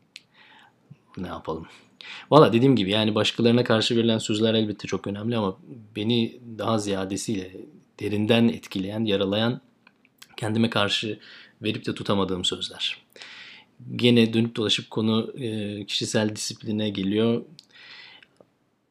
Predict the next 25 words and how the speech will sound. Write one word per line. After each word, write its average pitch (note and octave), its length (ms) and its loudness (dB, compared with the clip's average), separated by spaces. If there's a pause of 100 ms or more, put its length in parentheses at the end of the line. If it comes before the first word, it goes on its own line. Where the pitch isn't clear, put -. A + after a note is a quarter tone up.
(140)
Yani F#2+ 540 -8 (220)
sigarayı G#2 480 -2
bırakacağım. F#2 460 -4 (840)
Daha G2 360 -4
düzenli G#2 320 0
spor F#2 260 -4
yapacağım. F2+ 420 -8 (880)
Efendim G2+ 320 -10
abur G#2+ 260 -4
cubur G2+ 260 -6
yemeyeceğim. F#2 560 -4 (1700)
Yani A2 320 -2
insan A#2 280 2
kendine B2 340 4
söz B2+ 280 4
veriyorsa D3+ 380 4
tutması C3+ 380 0
lazım G2 300 0
abi. F2+ 220 -14 (400)
Dediğim G2+ 260 -2
gibi F2+ 160 -6
yani G2 260 -2
kendine G#2+ 420 2
verdiğin, G2+ 480 2
kendine, G#2+ 580 -2